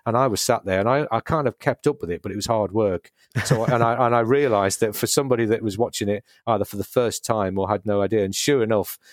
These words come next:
the next day on kind of <laughs> social media, it was just full of,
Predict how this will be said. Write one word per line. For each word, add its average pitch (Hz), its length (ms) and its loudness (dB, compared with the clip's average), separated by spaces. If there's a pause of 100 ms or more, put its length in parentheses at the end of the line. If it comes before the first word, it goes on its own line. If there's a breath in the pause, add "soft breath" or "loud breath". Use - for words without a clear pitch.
(180 loud breath)
the 117 80 2
next - 280 -2
day 104 180 2
on 98 200 0
kind 107 220 -2
of 113 80 0
<laughs> - 140 0
social 117 300 -2
media, 104 440 0 (520 loud breath)
it 127 100 -2
was 110 160 0
just - 300 -2
full 110 300 0
of, 92 240 -2